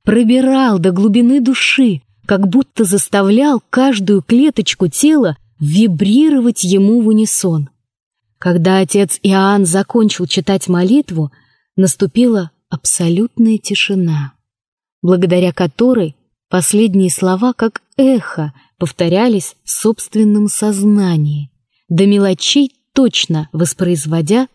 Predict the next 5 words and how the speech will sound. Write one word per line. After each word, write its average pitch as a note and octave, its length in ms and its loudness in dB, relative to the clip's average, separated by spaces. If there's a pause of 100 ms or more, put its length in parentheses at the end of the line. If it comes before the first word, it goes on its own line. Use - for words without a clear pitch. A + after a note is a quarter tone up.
тембр F#3 400 0
голоса G#3 480 0
батюшки. D#3 720 -4 (2500)
Словно A3 600 2
завороженные, F3+ 1120 0